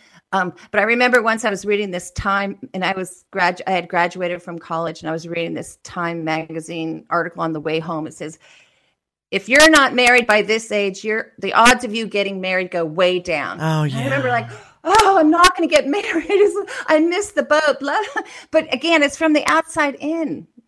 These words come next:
Speaker 1: It's
Speaker 2: Mm-hmm.
Speaker 1: like, who, who's, it doesn't matter. If you have the desire, it's your life expression.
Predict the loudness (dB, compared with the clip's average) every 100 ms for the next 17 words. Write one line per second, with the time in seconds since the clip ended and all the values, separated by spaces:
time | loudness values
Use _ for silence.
0 | _ -6 -4 0 0 0 -10 _ -8 -6
1 | -4 -6 -6 -10 -12 -6 -6 -4 -4 -4
2 | -4 -4 -6 -8 -6 -4 -4 -8 -14 -10
3 | -8 -6 -6 -6 -8 -12 _ _ -8 -8
4 | -8 -8 -8 -6 -8 -8 -10 -16 -12 -10
5 | -10 -12 -16